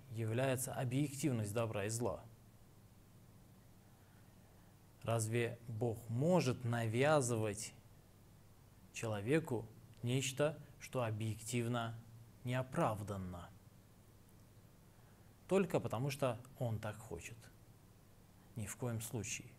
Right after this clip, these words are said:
Наоборот. Великий и могущественный, всезнающий Бог приказывает то или иное действие, потому что это действие является необходимым, является добром,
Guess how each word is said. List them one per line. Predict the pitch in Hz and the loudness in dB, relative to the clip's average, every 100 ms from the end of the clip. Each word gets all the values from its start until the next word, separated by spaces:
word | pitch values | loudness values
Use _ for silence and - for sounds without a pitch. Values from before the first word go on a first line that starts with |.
| - - - - - | -20 -20 -20 -14 -6
Наоборот. | 101 92 101 139 107 69 - - - - - - - - - - - - - - - | -4 -2 0 0 0 -4 -14 -20 -20 -20 -20 -20 -20 -20 -20 -20 -20 -20 -20 -20 -10
Великий | 104 107 135 135 120 | -4 0 0 -2 -2
и | 110 | -2
могущественный, | 104 104 117 139 139 - - 120 113 | -2 -2 0 0 -2 -6 -6 -4 -2
всезнающий | 113 - 113 104 113 127 117 104 - 104 | -4 -4 -4 -4 -2 0 -2 -2 -4 -4
Бог | 98 117 139 135 | -4 0 0 -2
приказывает | - 107 - 131 147 123 113 110 107 | -8 -8 -4 -2 0 0 0 -4 -4
то | - 135 | 0 2
или | 110 | 2
иное | 117 107 | -2 -2
действие, | 110 185 - 175 | 0 0 0 -2
потому | 165 - 143 170 | -2 -2 0 -2
что | 170 165 165 - - - - - - - - | 2 0 0 -8 -20 -20 -20 -20 -20 -20 -8
это | 131 147 | -4 -2
действие | 117 123 135 127 107 | 0 0 -2 -4 -2
является | 110 110 131 123 113 | -2 0 0 0 -2
необходимым, | 113 107 98 - 101 104 117 139 95 98 | -2 -2 -6 -6 -6 -4 -2 -2 -2 -2
является | 98 113 120 107 | -2 -2 -2 -4
добром, | 104 110 101 - 107 135 110 | -2 -2 -2 -4 0 0 0